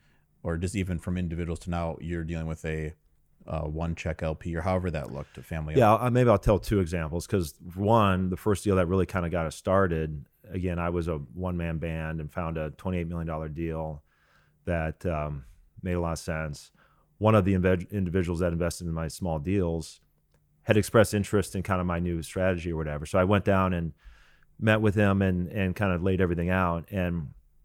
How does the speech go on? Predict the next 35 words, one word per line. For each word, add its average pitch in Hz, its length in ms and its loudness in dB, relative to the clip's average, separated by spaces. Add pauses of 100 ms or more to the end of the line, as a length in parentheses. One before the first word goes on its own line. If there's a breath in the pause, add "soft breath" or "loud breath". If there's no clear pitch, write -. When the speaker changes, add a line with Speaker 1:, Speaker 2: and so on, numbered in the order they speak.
(360)
Speaker 2:
I 92 60 -4
think 135 160 2
it 139 60 2
was 98 120 2
a 87 60 -2
six - 640 -6
and 104 80 -4
a 92 80 0
half 92 340 0
million 92 240 0
dollar 85 220 0
equity 85 280 -4
check 90 340 -6
that 87 120 -6
I 82 100 -2
needed. 82 320 -4
And 90 120 -8
I 92 200 0 (560)
was 95 200 0
feeling 110 280 2
him 101 120 4
out 92 220 2
for, 92 80 -4
like, 85 220 0
ten 98 200 0
percent 82 300 -6
of 69 60 -10
that. 50 280 -18
I, 78 300 -8
I 90 40 -2
thought, 90 220 2
"If 85 140 -4
you 107 80 0
give 101 160 2
me 92 340 -2